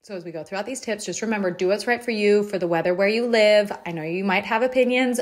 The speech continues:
about how things will and won't work for your weather. That's fine. I'm just shar-, sharing some general tips to help you think about what combinations you're putting together, how it affects your body, how it affects the dress.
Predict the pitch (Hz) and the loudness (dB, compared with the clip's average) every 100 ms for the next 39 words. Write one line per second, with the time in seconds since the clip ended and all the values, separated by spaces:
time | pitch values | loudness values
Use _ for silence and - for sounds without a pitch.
0 | - 196 185 190 - - - - - 175 | -4 -2 0 0 -2 -8 -20 -8 -4 -2
1 | 185 185 175 185 185 185 - 196 190 180 | -2 -4 -2 0 2 2 2 0 -2 -2
2 | 175 180 170 170 - - 165 160 180 196 | -2 0 0 -2 -6 -4 -2 0 0 2
3 | 185 185 180 180 175 160 - - 233 233 | 2 2 2 0 -2 -4 -4 -2 0 2
4 | 233 233 233 - - - _ _ _ _ | 2 0 -4 -10 -20 -20 _ _ _ _
5 | - 180 180 - 185 185 - 202 185 175 | -10 -6 -6 -4 -4 -2 0 2 2 0
6 | 170 170 160 160 175 208 247 262 - - | -6 -6 -4 -4 -2 -2 -2 -6 -12 -4
7 | 196 185 - 180 175 185 - - - 220 | -2 -2 -6 -8 -6 -8 -12 -12 -6 -6
8 | 214 - 190 180 170 165 - 175 - 170 | -6 -8 -4 0 2 0 -2 -4 -4 -6
9 | 170 160 160 170 170 170 165 160 170 160 | -6 -6 -8 -6 -6 -4 -6 -6 -4 -2
10 | 160 165 - 175 175 185 202 190 165 - | -2 -4 -4 0 0 0 -2 -2 -2 -4
11 | 170 170 160 170 170 - 165 165 170 175 | -2 0 0 0 -2 -2 0 0 -2 -4
12 | - - 180 175 165 165 170 - - | -4 -6 -6 -2 2 2 0 -4 -6